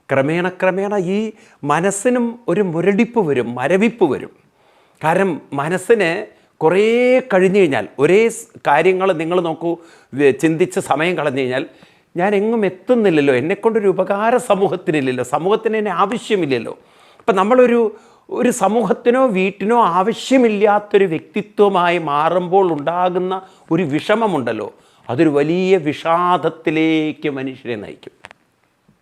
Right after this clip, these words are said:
അപ്പം നമ്മുടെ പ്രവർത്തനങ്ങൾ കുറേയും കൂടി ലോകസംഗ്രഹമേവാവി, മറ്റുള്ളവർക്ക് ഉപകാരം കിട്ടണം, മറ്റുള്ളവർക്ക് പ്രയോജനം കിട്ടണം.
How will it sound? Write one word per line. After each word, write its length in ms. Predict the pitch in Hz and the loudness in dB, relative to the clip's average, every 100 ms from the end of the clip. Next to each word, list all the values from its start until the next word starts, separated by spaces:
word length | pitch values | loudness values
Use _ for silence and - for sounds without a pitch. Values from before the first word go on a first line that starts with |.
| _ - _ _ | _ -20 _ _
അപ്പം 200 | - 160 | -4 0
നമ്മുടെ 320 | 143 185 269 269 | 2 2 2 2
പ്രവർത്തനങ്ങൾ 1080 | 277 160 180 196 - 202 147 120 131 - - _ _ _ - | 0 0 0 0 0 0 0 0 -2 -2 -10 _ _ _ -4
കുറേയും 300 | 165 170 208 | 2 4 4
കൂടി 320 | 214 233 214 - _ _ _ _ _ _ _ _ _ _ _ _ _ _ - | 2 -2 -6 -14 _ _ _ _ _ _ _ _ _ _ _ _ _ _ -2
ലോകസംഗ്രഹമേവാവി, 1600 | 135 165 226 240 - 190 170 135 170 156 151 135 127 117 110 104 | 4 6 6 2 0 -2 -2 -2 -6 -4 -2 -2 -2 -2 -4 -6
മറ്റുള്ളവർക്ക് 760 | 127 - - 320 262 233 226 - | -10 -8 0 2 4 2 0 0
ഉപകാരം 520 | 165 165 160 151 143 | 2 4 4 2 -2
കിട്ടണം, 480 | - - 107 104 - _ _ - | -10 -10 -8 -8 -12 _ _ -4
മറ്റുള്ളവർക്ക് 720 | 185 - 294 262 226 202 - | -4 0 2 4 4 0 -2
പ്രയോജനം 500 | - 139 139 127 120 | -2 0 0 0 -6
കിട്ടണം. 260 | - - | -10 -16